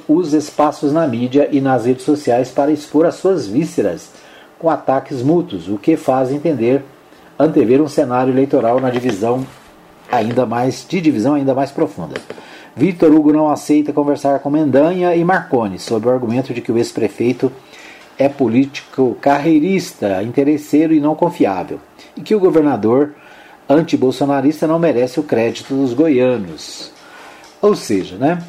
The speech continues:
o jornal de, destaque, destaca aqui os desentendimentos da oposição. Ainda no Diário da Manhã, a presidente do Partido dos Trabalhadores, a Cátia Maria,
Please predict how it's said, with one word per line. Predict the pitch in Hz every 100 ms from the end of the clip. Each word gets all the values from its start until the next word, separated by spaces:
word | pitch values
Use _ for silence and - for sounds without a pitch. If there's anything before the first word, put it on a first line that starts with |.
| - 214
o |
jornal | 151 131 135
de, | 123 127 - -
destaque, | - - 131 123 - 127
destaca | - - 139 123 123
aqui | - 120
os | 120 101 - - - -
desentendimentos | 123 131 123 117 131 104 117 117 -
da | 120
oposição. | 123 120 127 113 131 - - - - _ - - - - -
Ainda | 165 165 190 226 151
no | 123
Diário | 120 131 123
da | 147
Manhã, | 165 151 160 214 - - - -
a | 123 127 131 127 117 - - - - - - - - - _ - - - - -
presidente | 147 120 107 117 117 - - 107
do | 135
Partido | 131 120 131
dos |
Trabalhadores, | - 123 123 123 151 147
a |
Cátia | - 127 -
Maria, | 147 151 151 196 185